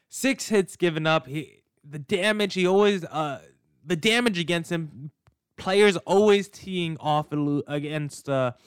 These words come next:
against Luke Weaver has been a big issue this year. He, he hasn't been able to do the Zach Allen, uh, model where you could give up a lot of hits, but not give up the home runs or the key hits with runners in scoring position. And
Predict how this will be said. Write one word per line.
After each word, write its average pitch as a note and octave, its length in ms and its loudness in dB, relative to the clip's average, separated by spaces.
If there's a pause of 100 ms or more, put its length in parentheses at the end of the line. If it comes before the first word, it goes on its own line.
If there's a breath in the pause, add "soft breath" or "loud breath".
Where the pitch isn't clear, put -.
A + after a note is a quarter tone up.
(140 loud breath)
against F3+ 280 0
Luke E3+ 180 2
Weaver D#3 240 0
has D3 160 -6
been F3+ 280 -2 (400 soft breath)
a E3+ 60 -8
big F#3 320 2
issue A#3 400 2
this C#3+ 280 -6
year. B2+ 240 -6
He, E3+ 180 -4
he F3+ 300 -6
hasn't G#3+ 340 -2
been G#3 120 -2
able G3 240 -2
to F3 120 -10
do F3 160 0
the E3+ 160 0
Zach D#3+ 340 0
Allen, D#3+ 400 -2 (380 loud breath)
uh, D#3 180 2
model D3 380 0
where D3 140 2
you D#3 140 -2
could F3+ 180 -4
give C4 180 2
up D4 140 2
a F#3+ 40 -4
lot E3 260 0
of C#3 60 -10
hits, E3+ 260 -8
but D#3+ 160 -8
not G3+ 280 -4
give G3 160 -2
up D#3+ 140 -2
the D#3 100 -4
home D#3 260 -8
runs C#3+ 380 -8 (300 loud breath)
or F#3+ 140 6
the F#3+ 140 2
key G#3+ 360 -8
hits E3 260 -6
with D3+ 100 -2
runners D3 320 -2
in C#3 140 -10
scoring D3 280 -12
position. C3 520 -10
And B2+ 220 -8